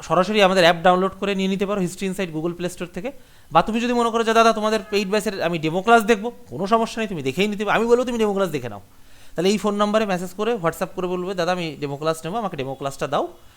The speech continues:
আহ, লিঙ্কটা দাও, আমি দেখি, যদি ভালো লাগে নেবো।" আমি তোমাকে দিয়ে দিলাম। এবার তুমি দেখলে, তোমার যদি ভালো লাগে তুমি অ্যাডমিশন নেবে, নাহলে ইগনোর করবে। কেমন? এবার আমাদের তো প্রত্যেকদিন প্রচুর ফ্রি ক্লাস হয়, তোমরা জানো,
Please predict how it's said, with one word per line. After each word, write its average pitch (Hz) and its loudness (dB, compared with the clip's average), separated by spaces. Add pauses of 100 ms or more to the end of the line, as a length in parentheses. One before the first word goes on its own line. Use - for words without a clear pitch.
(220)
আহ, 131 2
লিঙ্কটা 151 -2
দাও, 165 -2
আমি 165 -6
দেখি, 156 -2
যদি 214 -4
ভালো 151 0
লাগে 131 -4
নেবো।" 95 -14 (240)
আমি 247 -8
তোমাকে 214 -2
দিয়ে 196 0
দিলাম। 226 -4
এবার 185 0
তুমি 190 -4
দেখলে, 165 -4
তোমার 139 -10
যদি 135 -10
ভালো 127 0
লাগে 160 -2
তুমি 165 -10 (260)
অ্যাডমিশন 135 -6
নেবে, 214 -2
নাহলে 262 0
ইগনোর 208 -6
করবে। 196 -10 (320)
কেমন? 262 4 (720)
এবার 247 10 (640)
আমাদের 208 2
তো 269 0
প্রত্যেকদিন 233 0
প্রচুর 220 -2
ফ্রি 240 -2
ক্লাস 233 4
হয়, 247 0
তোমরা 208 2
জানো, 196 4